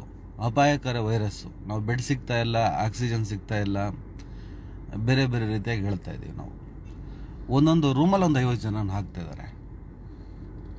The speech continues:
ಹೇಗಾದರೂ ಮಾಡಿ ಬೆಡ್ಡಲ್ಲಿ ಬೆಡ್ ಕೊಡಬೇಕು ಇವರಿಗೆ" ಅಂತ ನಿರಾಕರಿಸಿ ಕಳಿಸೋದು ಇಲ್ಲ, ಬೇರೆ ವ್ಯವಸ್ಥೆಗಳು ಮಾಡ್ತಾ ಇಲ್ಲ.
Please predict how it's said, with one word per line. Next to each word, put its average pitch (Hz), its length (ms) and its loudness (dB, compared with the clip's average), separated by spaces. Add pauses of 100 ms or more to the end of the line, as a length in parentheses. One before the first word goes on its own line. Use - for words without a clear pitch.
(500)
ಹೇಗಾದರೂ 190 440 8
ಮಾಡಿ 127 680 2
ಬೆಡ್ಡಲ್ಲಿ 92 1000 -4
ಬೆಡ್ 113 260 0
ಕೊಡಬೇಕು 120 500 0
ಇವರಿಗೆ" 90 220 -2
ಅಂತ 82 220 -8 (960)
ನಿರಾಕರಿಸಿ 180 600 6
ಕಳಿಸೋದು 123 440 -2
ಇಲ್ಲ, 85 220 -4 (240)
ಬೇರೆ 143 180 6
ವ್ಯವಸ್ಥೆಗಳು 147 560 4
ಮಾಡ್ತಾ 92 380 -2
ಇಲ್ಲ. 85 160 -6